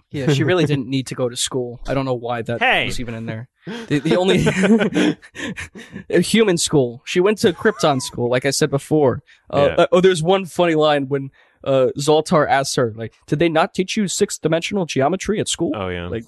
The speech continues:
Speaker 1: at the, at the beginning. Like, oh my God, that's so bad.
Speaker 2: I love that the professor thinks she must have been cheating 'cause she knew the correct answer. <laughs> This is like the fucking
Speaker 1: Yeah.
Speaker 2: witch trials all over again.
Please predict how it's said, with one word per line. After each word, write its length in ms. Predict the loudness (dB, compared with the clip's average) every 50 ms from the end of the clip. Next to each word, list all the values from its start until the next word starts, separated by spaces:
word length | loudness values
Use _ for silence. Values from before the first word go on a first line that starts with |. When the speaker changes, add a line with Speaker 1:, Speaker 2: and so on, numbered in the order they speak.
| -8 -4
Speaker 1:
at 100 | -4 -2 0
the, 120 | 2 0 2
at 20 | 2 0
the 60 | 0
beginning. 360 | -2 -4 -2 0 -2 -2 -2 -4
Like, 100 | -4 0
oh 140 | 0 2 2
my 100 | 2 0
God, 180 | 0 0 0 0
that's 140 | -2 -4 -4
so 140 | -6 -4
bad. 220 | -4 -4 -4 -2 0
Speaker 2:
I 80 | 0
love 300 | 2 2 2 2 0 2
that 180 | 0 -2 -2 -2
the 60 | -6
professor 600 | -4 0 -2 -2 0 0 -2 -2 0 0 -2 -2
thinks 300 | 0 0 -2 -2 -2 -4
she 200 | -6 -2 -2 -2
must 360 | -2 0 0 -2 -2 -2 -2
have 120 | -4 -2 0
been 140 | 0 -2 -2
cheating 400 | -4 -2 -2 0 0 0 -2 -2
'cause 180 | -2 -4 -4 -2
she 180 | -2 -2 0
knew 140 | 0 0 0
the 100 | 0 -2
correct 400 | -2 -2 -2 0 0 -2 -2 -4
answer. 420 | -4 -4 -4 -6 -8 -10 -12 -12 -12 _
<laughs> 60 | _
This 480 | -4 -2 -2 -2 -2 -2 -2 -2 -2 -2
is 80 | 0
like 140 | 0 0 0
the 60 | -2
fucking 440 | -8 -4 -2 0 2 4 4 4 2
Speaker 1:
Yeah. 100 | 2 2
Speaker 2:
witch 220 | 0 0 -2 -4 -8
trials 420 | -2 0 0 2 2 0 0 0
all 140 | 0 0 0
over 180 | -2 -2 -2
again. 140 | -2 -4 -4